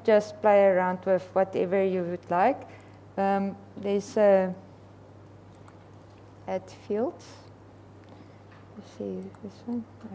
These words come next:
this one. Um, where is the telephone number now? It's one, oh, yeah.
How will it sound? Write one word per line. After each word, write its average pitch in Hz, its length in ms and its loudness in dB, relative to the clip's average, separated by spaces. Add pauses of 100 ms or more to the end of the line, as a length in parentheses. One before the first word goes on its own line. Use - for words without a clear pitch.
(200)
this - 300 -20
one. 247 200 -8 (2000)
Um, 185 500 -8 (3750)
where 202 400 -6
is 202 100 -14
the 190 140 -16 (120)
telephone 185 520 -10
number 170 260 -14
now? 165 240 -14 (1900)
It's 202 140 -16
one, 190 560 -8 (220)
oh, 175 260 -8
yeah. 160 220 -4